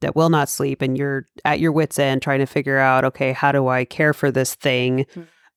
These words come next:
Speaker 1: Um, and you're like, "This, is this my life now?
Speaker 2: Mm-hmm.
Speaker 1: Holy shit." You know, i-, if that, if that kinda helps
Speaker 2: Mm-hmm.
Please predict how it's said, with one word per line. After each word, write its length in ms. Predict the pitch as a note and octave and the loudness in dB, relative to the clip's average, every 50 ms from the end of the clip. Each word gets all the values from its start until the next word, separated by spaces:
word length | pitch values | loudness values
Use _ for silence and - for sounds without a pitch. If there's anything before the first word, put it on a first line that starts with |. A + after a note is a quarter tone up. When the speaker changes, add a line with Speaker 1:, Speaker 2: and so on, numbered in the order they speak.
| - - | -6 -4
Speaker 1:
Um, 500 | C#3 B2+ B2 B2+ B2 B2 A#2+ B2+ C3 - _ _ _ _ _ _ - | -4 -2 -2 -2 -4 -2 -2 -4 -4 -6 _ _ _ _ _ _ -2
and 100 | C#3+ C3 | 0 0
you're 120 | C3 C#3 | 2 2
like, 160 | C3 C3 B2+ - _ _ _ - - - - | 2 0 -2 -4 _ _ _ -18 -18 -18 -12
"This, 260 | - C3 - C3+ - | -4 -2 -2 0 0
is 160 | - - - B2 | 0 -2 0 0
this 200 | C3+ C#3 - - | 0 -2 -2 -2
my 100 | C3+ C3 | -2 -2
life 300 | C3 B2 B2+ C3 - - | 0 0 0 -2 0 0
now? 260 | D3+ D3+ D3+ D#3 E3 | 2 2 4 4 4
Speaker 2:
Mm-hmm. 320 | E3 G#3+ G3 D3 A3 G#3+ F#3 | 4 2 2 4 4 2 2
Speaker 1:
Holy 540 | C#3+ - - D3+ D3+ C#3+ C#3 C3+ C#3 C3+ | 0 -2 0 2 2 4 4 2 2 0
shit." 520 | B2 - - F#3+ F#3 E3+ C#3 C#3+ D#3 - _ _ _ _ _ _ _ _ _ _ _ _ _ _ _ _ _ _ _ _ _ _ _ - | 0 0 2 2 2 4 2 2 0 -2 _ _ _ _ _ _ _ _ _ _ _ _ _ _ _ _ _ _ _ _ _ _ _ -2
You 100 | C#3+ C#3 | 0 0
know, 100 | C3+ C3 | 0 0
i-, 80 | C3 C3 | -2 -4
if 420 | - B2+ - - A2 F#2+ E2+ B2 | -4 -6 -4 -2 0 0 0 0
that, 220 | - C#3+ C3 A#2+ - - | 0 -2 -2 -2 -4 -4
if 180 | - - - - | -6 -6 -4 -4
that 240 | C3+ B2+ A#2 - | -4 -4 -4 -6
kinda 200 | - - A#2+ A#2 | -6 -4 -4 -4
helps 460 | A#2+ - - A#2+ - - - - - - - - | -2 -2 -4 -4 -4 -4 -6 -6 -8 -10 -8 -6
Speaker 2:
Mm-hmm. 220 | G3 G3 A3+ D4+ | -4 -2 -2 -4